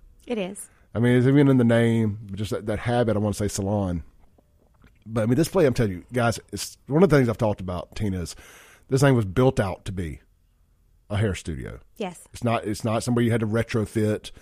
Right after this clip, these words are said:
Speaker 2: and nothing wrong with that. Those places can look great. But when you had a chance to go in and be part of the blueprints and everything and get this the way you want it with your vision, uh, it, it, it, I tell people, it's an experience when you go in.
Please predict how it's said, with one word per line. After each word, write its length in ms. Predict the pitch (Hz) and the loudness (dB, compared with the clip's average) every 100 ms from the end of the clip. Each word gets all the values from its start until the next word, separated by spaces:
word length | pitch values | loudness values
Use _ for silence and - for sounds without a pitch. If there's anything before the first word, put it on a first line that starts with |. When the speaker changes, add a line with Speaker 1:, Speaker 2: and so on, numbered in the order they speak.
| - _ - | -20 _ -2
Speaker 2:
and 100 | 131 | 2
nothing 240 | 156 226 | 4 4
wrong 220 | 160 117 | 6 4
with 100 | 107 | 2
that. 320 | 98 107 131 - | 0 -2 -2 -2
Those 180 | 113 | -4
places 340 | - 127 127 131 | -2 -2 -2 -2
can 140 | 139 | 0
look 120 | 139 127 | 0 0
great. 400 | 120 113 120 - _ _ _ _ _ _ _ _ _ | 2 2 0 -6 _ _ _ _ _ _ _ _ _
But 100 | - | 2
when 120 | 127 127 | 4 6
you 80 | |
had 120 | 127 156 | 4 2
a 60 | |
chance 340 | 135 151 143 - | 2 2 2 0
to 80 | |
go 220 | 117 127 131 | 0 2 4
in 100 | 120 | 2
and 80 | |
be 60 | 104 | 0
part 240 | - 123 | 0 0
of 40 | 110 | 0
the 60 | |
blueprints 800 | 90 104 117 - 120 117 - - _ | -2 -2 -2 2 0 0 -6 -14 _
and 160 | 107 101 | -6 -2
everything 640 | 117 113 123 113 117 107 | 0 0 0 0 0 -4
and 180 | 92 98 | -8 -6
get 140 | 117 | -4
this 240 | 120 - - - | -4 -6 -10 -10
the 60 | 117 | -4
way 120 | 110 | 0
you 220 | 107 104 | 0 0
want 220 | 110 110 113 | 0 0 0
it 40 | |
with 100 | 98 | -2
your 120 | 101 123 | 0 2
vision, 520 | 113 123 113 123 107 _ _ _ _ _ _ - | 4 4 4 2 0 _ _ _ _ _ _ -8
uh, 80 | 110 | -4
it, 160 | 139 165 | -2 -2
it, 180 | 139 196 | 2 2
it, 200 | - - | 0 -4
I 80 | 123 | -2
tell 160 | 160 | 0
people, 180 | 143 107 | 2 2
it's 140 | 113 131 | 0 -2
an 40 | |
experience 720 | - - - 101 62 - - | -4 -6 -4 -4 -6 -12 -8
when 120 | 110 | -4
you 80 | 95 | -4
go 200 | 87 85 | -4 -6
in. 260 | 78 58 | -8 -12